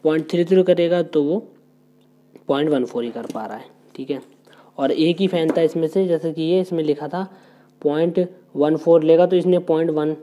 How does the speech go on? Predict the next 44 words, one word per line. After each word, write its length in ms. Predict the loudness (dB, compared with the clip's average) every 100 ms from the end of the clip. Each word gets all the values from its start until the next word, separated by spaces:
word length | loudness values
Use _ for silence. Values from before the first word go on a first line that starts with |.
| -16 _ -8
वन 160 | -6
लिया, 280 | -6 -6 -12 -18 _ _ -12
ठीक 140 | -6 -6
है। 80 | -6 -18 -20 _ _ -8
तो 80 | -8 -10 -20 _
तीस 200 | 0 2
रुपये 200 | 4 4
का 100 | 2
फ़ैन 240 | 0 -2 -2
है, 80 | -4
तीस 240 | -4 -2
रुपये 200 | 0 0
का 80 | 0
फ़ैन 240 | -2 -4
है, 120 | -4 -4
ये 120 | -4
भी 80 | -6
तीस 260 | -8 -6
रुपये 160 | -2 -2
का 80 | -2
फ़ैन 240 | -4 -6
है, 120 | -4
ये 140 | -2 -2
भी 100 | -2
तीस 260 | -6 -6
रुपये 200 | -6 -6
का 60 | -6
फ़ैन 260 | -8 -6 -6
है, 120 | -10 -16 _ _ _
ठीक 180 | -6 -6
है। 100 | -6 -10 -20 _ _ -14 -14 _
चारों 340 | 2 6 6 6
ही 100 | 4
फ़ैन 320 | 4 4 4
सक्षम 500 | 0 -6 -2 -2 -2
है 180 | -2 -6 -10 _ 0
हीट 260 | 2 2
को 160 | 2 2
बाहर 260 | 2 0 2
निकालने 500 | 2 2 2 2 2
के 100 | 2
लिए 180 | 4 2
सीपीयू 520 | 0 -6 -4 2 4
या 200 | 4